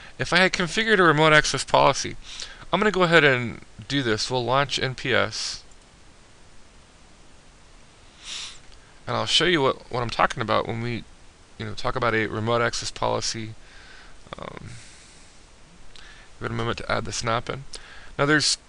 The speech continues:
two ways to do this. I'll do both. Only one way is required, but I'll do both just to show you. There are default, uh, remote access policies, and we could always create a new one. If I wanted to create a new one, I could right-click and say new.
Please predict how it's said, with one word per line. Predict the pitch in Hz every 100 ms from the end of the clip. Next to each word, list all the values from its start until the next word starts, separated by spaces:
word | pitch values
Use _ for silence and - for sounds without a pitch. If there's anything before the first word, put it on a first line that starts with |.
| - -
two | - 254
ways | 240 208
to | 156
do | 160
this. | 113 -
I'll | 165
do | 160 143
both. | 127 131 113
Only | 147 185
one | 135 147 156
way | 123
is | 113 -
required, | - - 127 107 - - - - -
but | 127
I'll | 139
do | 139
both | 123 120 -
just | - 120
to | 120
show | - 123
you. | 127 135 - - - - - - - - -
There | - 170 175 - - - -
are | 143 143
default, | 135 139 180 190 208 - - - - -
uh, | 139 131
remote | 131 143 151
access | 147 143
policies, | - 139 - 143 123
and |
we | 127
could | - -
always | 139 143
create | - 147 127
a |
new | 120 123
one. | 92
If | -
I | 104
wanted | 117
to | 117
create | - 127
a |
new | 113 120
one, | 117
I |
could | 117 110
right-click | 104 104 - 113 113
and | 110
say | 110
new. | 101 101 104